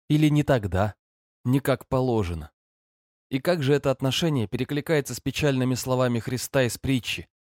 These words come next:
"Даже если кто из мертвых воскреснет, то и ему не поверят". Еще бы! Не только не поверят, но воскресни бедняга в неподходящий день,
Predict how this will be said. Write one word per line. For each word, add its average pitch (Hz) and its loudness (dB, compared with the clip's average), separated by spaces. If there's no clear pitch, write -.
"Даже 160 2
если 151 -2
кто 151 0
из 131 -2
мертвых 117 0
воскреснет, 120 -2
то 151 2
и - -2
ему 123 2
не 117 2
поверят". 95 -4
Еще 147 0
бы! 90 -6
Не 123 0
только 156 2
не 127 2
поверят, 101 0
но 123 2
воскресни 135 -2
бедняга 120 0
в 110 -2
неподходящий 120 -2
день, 117 0